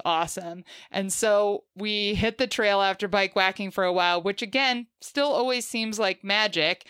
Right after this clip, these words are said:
And I was like, "You know what, guys? It doesn't make sense to take this loop around to the checkpoint. We're gonna bike whack across the top of this ridge. Let's do that." We proceeded to do that and got our checkpoint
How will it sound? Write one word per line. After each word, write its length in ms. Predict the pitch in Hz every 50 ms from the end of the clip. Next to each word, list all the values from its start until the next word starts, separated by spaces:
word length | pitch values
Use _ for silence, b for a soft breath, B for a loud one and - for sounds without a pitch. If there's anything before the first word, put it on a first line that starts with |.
| B B B B
And 120 | - 196 202
I 60 | 208
was 140 | 208 208 190
like, 200 | 214 208 202 -
"You 60 | 208 202
know 100 | 208 208
what, 120 | 220 214
guys? 280 | 240 233 233 233 214 202
It 80 | 185
doesn't 260 | - 202 185 185 196
make 160 | 190 196 - -
sense 360 | - 202 196 196 - - -
to 300 | - 202 190 190 185 175
take 360 | - - - 190 185 - _
this 240 | - 196 180 - -
loop 240 | 190 175 185 190 190
around 640 | 196 190 190 190 185 185 190 190 190 190 185 - - - _ _ _ _
to 200 | - - 202 185 175
the 140 | 160 185 180
checkpoint. 520 | 165 - 208 208 202 _ 254 247 247 226
We're 120 | 185 185 175
gonna 180 | 180 185 180 170
bike 300 | 160 - 170 175 175 170 -
whack 240 | 180 170 175 - -
across 380 | 170 - - 180 180 175 -
the 200 | - 185 180 165 - _ _ _
top 280 | - 196 185 185 180 -
of 220 | 185 180 175 160
this 320 | 170 185 185 175 - - - -
ridge. 460 | 175 190 202 233 262 269 - - - -
Let's 260 | 165 175 180 - - -
do 140 | 190 185 175
that." 280 | 202 220 247 277 277 B B B B B B B B _ -
We 240 | 147 151 151 156 156
proceeded 560 | - 170 170 165 - 190 180 175 185 185 -
to 100 | - 208
do 220 | 175 196 208 202 196
that 360 | 196 220 254 277 285 269 - b b b b b _ _ _
and 720 | - 190 196 196 190 185 185 185 185 185 180 180 180 - - _ _ _ _ _ _ _ _ _ _ _
got 180 | - 202 190 185
our 100 | 190 196
checkpoint 640 | 190 - - 202 202 202 _ 233 226 233 240 254 -